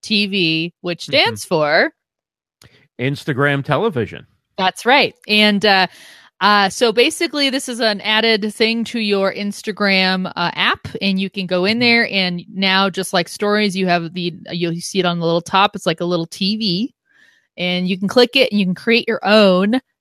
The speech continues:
Speaker 1: channel. And I gotta tell you, the day this came out, I saw so many of people that I'm connected on, on Instagram.
Speaker 2: <laughs>
Speaker 1: "What is I G T V? This is I G T V." And they're like, "I'll just, like, I'm demonstrating I G T V." So I had to do a video. I'm like, "I'm not talking about I G T V."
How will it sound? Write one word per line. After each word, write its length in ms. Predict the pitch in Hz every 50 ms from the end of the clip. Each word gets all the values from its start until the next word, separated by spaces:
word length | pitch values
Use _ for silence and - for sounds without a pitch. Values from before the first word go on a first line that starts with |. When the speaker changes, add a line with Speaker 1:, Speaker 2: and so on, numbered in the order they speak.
| _ _ _
Speaker 1:
channel. 680 | - - - - - - 262 285 311 269 190 135 123 - - - - - - -
And 100 | 175 180
I 120 | 190 233
gotta 220 | 240 294 311 311 -
tell 260 | - 302 320 330 311
you, 260 | 247 202 165 156 147 - _ _ _ _ _ -
the 80 | 202 185
day 280 | 147 - 220 220 269
this 240 | 302 311 320 311 -
came 280 | - - 294 285 285 277
out, 280 | 269 277 285 285 277 -
I 80 | - 254
saw 240 | - - 302 294 262
so 400 | - - - - 240 202 220 233
many 260 | 262 269 262 285 277
of 100 | 285 -
people 320 | - 302 277 - - 247 220
that 120 | 226 226
I'm 100 | 220 220
connected 360 | - 240 208 208 208 - -
on, 180 | 233 190 185 180
on 220 | - 202 196 190
Instagram. 580 | 185 202 233 226 - 247 220 233 233 240 240 233 - 131 101 -
Speaker 2:
<laughs> 200 | - - - -
Speaker 1:
"What 160 | 330 427 508 554 554
is 80 | 427 -
I 140 | 247 240 269
G 140 | 403 466 494
T 120 | - - 554 571 659 679
V? 80 | 453 330 -
This 160 | 523 571 -
is 100 | - 349
I 140 | 269 320 359
G 160 | 370 - 523 523
T 100 | - 554 587 571 640 659 605
V." 100 | 480 370
And 80 | 277 269
they're 140 | 277 269 262
like, 220 | 254 247 247 -
"I'll 100 | 254 269
just, 180 | 277 359 440 -
like, 100 | 539 494 480 -
I'm 140 | 226 262 339
demonstrating 600 | 285 233 233 269 403 - - 359 320 330 349 349
I 100 | 349 370
G 140 | 370 415 415
T 140 | - - 427 427 453
V." 120 | 381 277
So 140 | 220 - 233
I 100 | 208 214
had 200 | 254 254 262 240 233
to 60 | 220
do 160 | 190 220 202
a 20 |
video. 260 | 190 175 180 185 180 175
I'm 80 | 175
like, 180 | 185 180 170 -
"I'm 160 | - 170 233 403
not 160 | 294 170 165
talking 280 | - 254 233 - - 262
about 180 | 185 175 175 175
I 140 | 180 170 190
G 160 | - 202 190
T 180 | - - 202 185
V." 300 | 170 156 151 - -